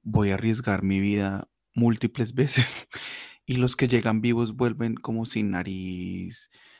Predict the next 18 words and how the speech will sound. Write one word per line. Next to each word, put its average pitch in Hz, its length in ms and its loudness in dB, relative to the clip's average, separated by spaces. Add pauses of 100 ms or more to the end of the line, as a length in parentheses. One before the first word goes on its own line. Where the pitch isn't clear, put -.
sin - 240 -4
cuatro 90 400 -4
dedos, 95 760 -4
sin 101 180 -2
orejas, 90 440 -4
porque 92 240 -10
se 98 100 -6
les 90 140 -8
pudrieron. 90 500 -4 (420)
Qué - 120 -10
putas, - 1000 0
qué - 100 -10
putas, - 500 -12
o - 40 -8
sea, 62 220 -4
reaccionen, 104 1300 -6
reaccionen, 147 600 0
gente. 80 360 -8